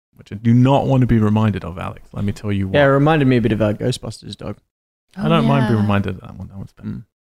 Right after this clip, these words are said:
Speaker 1: Kid is playing with a hologram which links to the ship or something. I don't know. It tells it where he is.
Speaker 3: It was, like, messing
Speaker 2: Yeah.
Speaker 3: with the cloaking device, I
Speaker 2: Yeah,
Speaker 3: thought,
Speaker 2: was it, was he
Speaker 3: later.
Speaker 2: messing with it?
Speaker 1: Yeah.
Speaker 3: I don't know what he is.
Speaker 1: He's, like, doing something with it, and somehow, because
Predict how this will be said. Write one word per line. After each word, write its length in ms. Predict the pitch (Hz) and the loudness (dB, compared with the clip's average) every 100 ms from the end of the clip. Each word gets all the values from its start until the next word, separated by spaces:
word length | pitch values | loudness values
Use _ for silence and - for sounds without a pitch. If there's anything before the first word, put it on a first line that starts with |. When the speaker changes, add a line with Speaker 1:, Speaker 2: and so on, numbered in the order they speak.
| _ - | _ 0
Speaker 1:
Kid 220 | 220 214 | 2 4
is 100 | 180 | 2
playing 320 | - 208 202 | 2 2 4
with 100 | 180 | 2
a 20 | |
hologram 540 | 139 170 170 139 127 120 | 4 4 4 2 2 2
which 400 | 113 - - - | 0 -4 -12 -6
links 320 | 139 165 147 | -2 -2 -4
to 140 | - 147 | -6 -4
the 100 | 117 | -4
ship 460 | - - 180 - | -4 0 0 -2
or 80 | 180 | -8
something. 600 | - 185 175 - 180 175 | -4 -4 -4 -4 0 2
I 100 | 151 | 2
don't 140 | 139 110 | 2 2
know. 80 | 110 | 2
It 80 | 104 | 0
tells 380 | 151 139 127 | 2 2 4
it 120 | 127 117 | 2 2
where 200 | 120 117 | 2 2
he 260 | 104 101 | 0 0
is. 680 | 117 120 120 110 - - - _ _ _ _ - | 2 4 2 -2 -8 -20 -20 _ _ _ _ -4
Speaker 3:
It 40 | |
was, 120 | 208 233 | 0 2
like, 120 | 240 | 2
messing 220 | 254 247 | 4 4
Speaker 2:
Yeah. 80 | 180 | 4
Speaker 3:
with 100 | 233 | 2
the 80 | 214 | -2
cloaking 560 | - - 202 - 220 202 | -4 -2 0 2 2 2
device, 440 | 196 208 214 - | 2 0 -2 -6
I 60 | 170 | 0
Speaker 2:
Yeah, 200 | 240 254 | 4 4
Speaker 3:
thought, 60 | 220 | 4
Speaker 2:
was 120 | 214 | 2
it, 200 | 262 - | 0 -2
was 140 | 214 | 0
he 100 | 262 | 2
Speaker 3:
later. 120 | 247 220 | 4 4
Speaker 2:
messing 320 | 320 - 277 | 2 0 0
with 180 | 330 415 | -2 -2
it? 180 | 415 - | -6 -6
Speaker 1:
Yeah. 260 | 131 139 233 | 0 2 2
Speaker 3:
I 20 | |
don't 100 | 214 | 0
know 140 | 202 185 | -2 -2
what 100 | 175 | -4
he 80 | 160 | -6
is. 180 | 165 - | -8 -2
Speaker 1:
He's, 140 | 156 | 2
like, 120 | 180 | 2
doing 220 | - 127 127 | 2 2 2
something 320 | 131 117 127 | 0 2 2
with 140 | 127 | 2
it, 40 | 127 | 2
and 120 | 120 | 0
somehow, 500 | - 165 160 156 139 - | 2 2 4 2 0 -4
because 380 | - - 165 131 | -6 -2 -2 -4